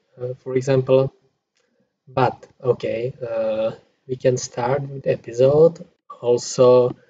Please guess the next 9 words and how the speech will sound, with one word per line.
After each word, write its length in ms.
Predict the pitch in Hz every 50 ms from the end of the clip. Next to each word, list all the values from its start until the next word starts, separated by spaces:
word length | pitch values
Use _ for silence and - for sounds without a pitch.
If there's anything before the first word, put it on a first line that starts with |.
| _ _ _ _ _ _ _ _ _ _
they 480 | 135 127 123 123 117 117 113 113 117 139
blame 720 | 135 120 - - 123 117 113 113 113 113 113 113 107 - _ -
the, 300 | - 120 110 110 110 - _ -
my 180 | 127 113 110
favorite 560 | - - 135 123 117 123 120 110 104 - - -
elf 200 | 123 123 123 120
girl 380 | 120 131 127 127 127 127 127 127 - _ -
that 320 | 117 113 - - - - - -
she 360 | - - - 123 113 -